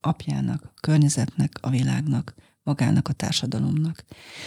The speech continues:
Senki sem veszi észre őt, senki sem segít, sem az apa, hisz épp ő az egyik elkövető,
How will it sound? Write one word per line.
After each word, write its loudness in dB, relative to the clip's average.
Senki 4
sem 4
veszi 4
észre 2
őt, 0
senki 2
sem 2
segít, 0
sem 4
az 2
apa, -2
hisz 2
épp 0
ő -2
az -2
egyik -4
elkövető, -2